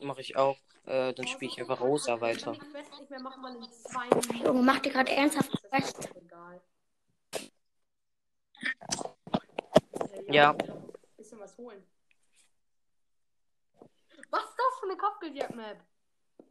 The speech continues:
Speaker 1: Digga, vor
Speaker 3: Alter,
Speaker 1: allem, ich
Speaker 3: mach
Speaker 1: hab
Speaker 3: keine
Speaker 1: Rosa.
Speaker 3: Quest.
Speaker 2: Ist halt so, du hast so
Speaker 3: Push
Speaker 2: verkackt, du kannst
Speaker 3: doch.
Speaker 2: sowieso nichts machen. Ja doch, Quest sind gut.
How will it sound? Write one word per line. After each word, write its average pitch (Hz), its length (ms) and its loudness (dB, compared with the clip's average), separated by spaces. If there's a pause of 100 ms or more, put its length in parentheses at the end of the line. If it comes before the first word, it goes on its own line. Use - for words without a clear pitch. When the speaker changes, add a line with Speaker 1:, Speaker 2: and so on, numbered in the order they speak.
(500)
Speaker 1:
Digga, 160 180 8
vor 302 140 8
Speaker 3:
Alter, 302 80 8
Speaker 1:
allem, 349 100 10
ich 392 60 6
Speaker 3:
mach - 20 2
Speaker 1:
hab - 160 -2
Speaker 3:
keine 370 180 4
Speaker 1:
Rosa. - 140 -8
Speaker 3:
Quest. - 880 -2
Speaker 2:
Ist 294 160 -12
halt 240 200 -4
so, 220 80 -8
du 226 140 -8
hast 233 120 -12
so 294 140 -6
Speaker 3:
Push - 260 -6
Speaker 2:
verkackt, - 160 -6
du 302 80 4
kannst 285 160 -6
Speaker 3:
doch. 330 60 -8
Speaker 2:
sowieso 240 280 -10
nichts 220 260 -12
machen. 175 220 -20 (1800)
Ja 170 60 -20
doch, 196 240 -14
Quest 214 160 -16
sind 180 160 -18
gut. 233 200 -16